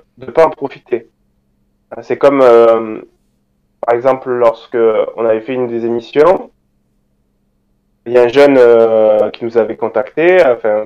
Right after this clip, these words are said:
Pof m'en avait parlé, il m'a dit, voilà, il y a un jeune qui aimerait travailler, euh,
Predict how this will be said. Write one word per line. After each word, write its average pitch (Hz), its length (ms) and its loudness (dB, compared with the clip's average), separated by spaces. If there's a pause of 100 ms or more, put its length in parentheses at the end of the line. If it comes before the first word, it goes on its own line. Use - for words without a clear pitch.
Pof 123 260 -2
m'en 110 200 -6
avait 104 140 -2
parlé, 127 260 0
il 165 40 0
m'a 127 140 0
dit, 127 140 -8
voilà, 135 200 0
il 139 60 -2
y 127 60 -2
a 123 60 -4
un 117 80 -4
jeune 156 260 0
qui 123 340 -10
aimerait 123 320 -2
travailler, 131 680 2
euh, 113 120 2